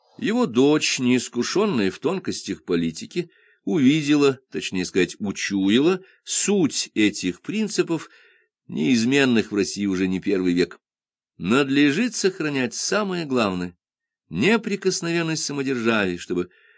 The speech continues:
в неизменности передать своим преемникам этот волшебный сосуд,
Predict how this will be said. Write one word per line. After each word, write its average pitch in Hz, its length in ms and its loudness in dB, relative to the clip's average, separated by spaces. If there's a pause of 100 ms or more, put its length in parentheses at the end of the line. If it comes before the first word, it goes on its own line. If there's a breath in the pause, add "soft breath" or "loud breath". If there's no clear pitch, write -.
(100 soft breath)
в 90 120 -10
неизменности 127 1000 2
передать 92 500 0
своим 170 360 -2
преемникам 113 680 0 (300)
этот 90 220 -6
волшебный 107 760 2
сосуд, 113 760 -4